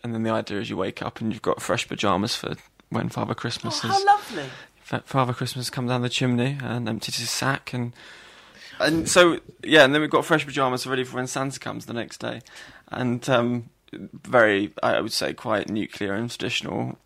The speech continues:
Speaker 1: f-, Christmas Day, really. Just family and anyone that's joined, perhaps grandparents.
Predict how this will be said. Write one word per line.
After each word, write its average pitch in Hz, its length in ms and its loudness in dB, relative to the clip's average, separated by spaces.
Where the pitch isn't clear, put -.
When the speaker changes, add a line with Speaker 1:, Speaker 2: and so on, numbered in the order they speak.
Speaker 1:
f-, - 140 -18
Christmas - 420 -6
Day, - 380 -2
really. 120 320 -4
Just - 240 -4
family 117 720 2
and 120 100 -4
anyone 117 320 -2
that's 107 160 -4
joined, 117 320 0
perhaps 123 300 -6
grandparents. 117 720 -2